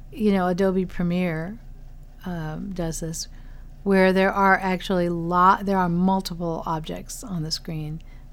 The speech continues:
each of which have multiple views, uh, and each of which have multiple actions. And, um,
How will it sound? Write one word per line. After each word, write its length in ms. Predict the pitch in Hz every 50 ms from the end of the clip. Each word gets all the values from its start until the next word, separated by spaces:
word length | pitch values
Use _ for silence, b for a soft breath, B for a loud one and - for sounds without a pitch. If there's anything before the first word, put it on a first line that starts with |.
| b b - 277 208 214 247 - -
each 320 | 285 220 196 196 185 -
of 140 | 196 175 170
which 260 | 170 165 165 170 -
have 260 | - 180 165 165 160
multiple 480 | 165 170 175 175 170 - - 165 165 160
views, 680 | 156 156 165 170 165 156 147 147 151 156 - - - - b b b b b b b b b b b b b b b b - - 311 220
uh, 40 | 175
and 520 | 160 156 156 160 - - 190 170 165 175 226
each 260 | 208 180 175 160 -
of 100 | 185 165 165
which 160 | 160 156 -
have 120 | 170 156
multiple 420 | 160 156 160 156 - - 170 170 -
actions. 800 | - 151 147 151 - - - - 139 143 147 151 - - - - b b b b b b b b b b b b b b b b b b b - - - - - - - - - - - - - - -
And, 580 | 196 180 175 170 170 165 160 156 160 165 185 - - - - - - - -
um, 600 | 180 170 160 156 156 156 156 156 151 151 160 -